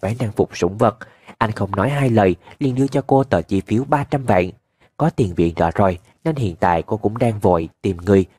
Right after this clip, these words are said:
vào cửa hàng để cùng cô thiết kế, chế tác trang phục sủng vật. Âu Cánh Thần đến Pháp công tác một tuần,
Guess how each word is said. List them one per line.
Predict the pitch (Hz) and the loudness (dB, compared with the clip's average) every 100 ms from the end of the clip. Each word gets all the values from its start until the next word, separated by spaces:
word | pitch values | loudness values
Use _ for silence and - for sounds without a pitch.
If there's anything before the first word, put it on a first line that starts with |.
| _ | _
vào | 95 - | -6 -6
cửa | 90 | -10
hàng | 90 107 87 | -12 -12 -12
để | 85 | -14
cùng | - 90 - | -12 -14 -4
cô | 92 | -4
thiết | - 139 | -2 -2
kế, | - 110 202 - - _ | 2 4 4 0 -16 _
chế | 110 | -6
tác | 127 165 - | -4 -6 -6
trang | 113 | -8
phục | - 82 | -6 -8
sủng | - 87 | -6 -4
vật. | 95 107 - _ _ _ _ _ _ _ _ _ _ _ _ _ _ _ - _ _ _ _ - _ _ - - | 0 -2 -4 _ _ _ _ _ _ _ _ _ _ _ _ _ _ _ -20 _ _ _ _ -20 _ _ -20 -6
Âu | - 110 | -2 0
Cánh | 110 135 | 0 0
Thần | 135 101 87 _ _ | 0 0 -2 _ _
đến | 110 117 | -2 0
Pháp | 143 170 - | 2 0 2
công | 127 | -2
tác | 117 170 143 | 0 -4 -2
một | 82 - | -2 2
tuần, | 110 | 0